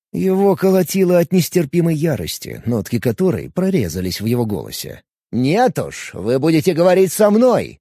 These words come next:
законным правителем этой планеты. Прежде чем вы что-то скажете, позвольте вам кое-что показать».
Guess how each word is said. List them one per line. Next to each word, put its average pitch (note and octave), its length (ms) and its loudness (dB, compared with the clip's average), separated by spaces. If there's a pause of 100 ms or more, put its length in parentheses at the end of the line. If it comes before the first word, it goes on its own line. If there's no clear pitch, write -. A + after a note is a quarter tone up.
законным G3 760 2
правителем G3+ 640 4
этой G3+ 240 4
планеты. A3+ 640 0 (140)
Прежде D#3 380 0
чем F#3+ 200 2
вы G3 80 4
что-то G3 300 0
скажете, G3+ 760 2
позвольте A3 560 0
вам G#3+ 160 0
кое-что G3 400 2
показать». D#3+ 580 -2